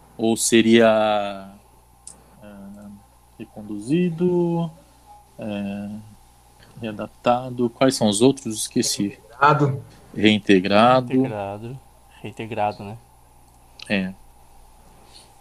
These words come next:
Speaker 1: Aí, é, o que que eu vi aqui, né?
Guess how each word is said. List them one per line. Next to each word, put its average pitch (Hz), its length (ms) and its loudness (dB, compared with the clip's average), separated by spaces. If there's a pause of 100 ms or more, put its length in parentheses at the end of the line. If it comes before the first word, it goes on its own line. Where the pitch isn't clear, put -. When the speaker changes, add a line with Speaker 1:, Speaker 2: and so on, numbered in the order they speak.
(2000)
Speaker 1:
Aí, 131 420 4 (920)
é, 113 300 2
o 113 40 -2
que - 160 -8
que - 80 2
eu 139 80 8
vi 127 120 4
aqui, 113 220 0
né? 113 120 -4